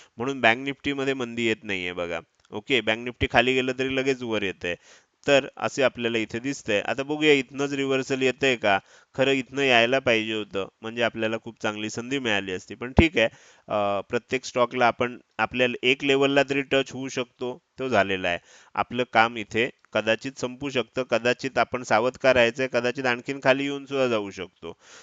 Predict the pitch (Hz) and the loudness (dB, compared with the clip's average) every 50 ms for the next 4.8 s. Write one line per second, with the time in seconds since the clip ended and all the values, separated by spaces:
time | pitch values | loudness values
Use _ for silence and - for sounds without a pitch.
0 | - _ 127 120 - 127 123 127 135 135 135 135 123 120 123 120 135 127 123 120 | -10 _ -6 0 2 0 2 2 0 -4 -4 -2 -2 -4 -4 -4 -4 -2 0 2
1 | 107 110 117 120 117 104 92 87 87 92 107 143 - - _ - 95 95 98 98 | 2 2 0 0 0 0 0 0 0 -4 -6 -8 -8 -12 _ -4 -2 -2 -2 -4
2 | - - - 90 82 87 82 85 - _ - _ _ - 127 127 143 139 143 139 | -6 -8 -8 -8 -6 -6 -6 -6 -8 _ -20 _ _ -2 2 2 4 2 2 2
3 | 139 135 139 131 127 131 120 107 123 123 - - 127 120 117 117 110 110 107 107 | 0 0 0 -2 -4 -6 -8 -8 -8 -8 -6 -4 -4 -4 -4 -6 -8 -4 0 2
4 | 107 107 104 - _ _ _ - 117 127 127 - 139 143 139 135 | 2 2 0 -2 _ _ _ -8 -6 -6 -4 -2 2 4 4 4